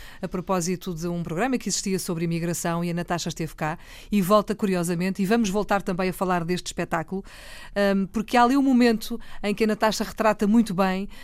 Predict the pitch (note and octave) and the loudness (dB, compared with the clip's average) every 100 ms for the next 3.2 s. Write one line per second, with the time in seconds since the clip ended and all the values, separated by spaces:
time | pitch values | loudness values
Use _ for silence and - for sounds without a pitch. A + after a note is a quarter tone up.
0 | - - G3 F#3+ F#3 F#3 F#3+ - A#3 A3 | -14 -4 -2 0 0 -2 -4 0 4 4
1 | - G3 G#3+ G3+ F#3 F3+ F3+ - E3+ E3 | 4 2 2 2 0 -4 -4 -8 -4 -2
2 | E3+ - G#3+ F#3+ A3 F#3 F3+ F3 - F#3 | -2 0 2 4 2 0 -4 -6 -6 -2
3 | F#3+ G3 | 0 0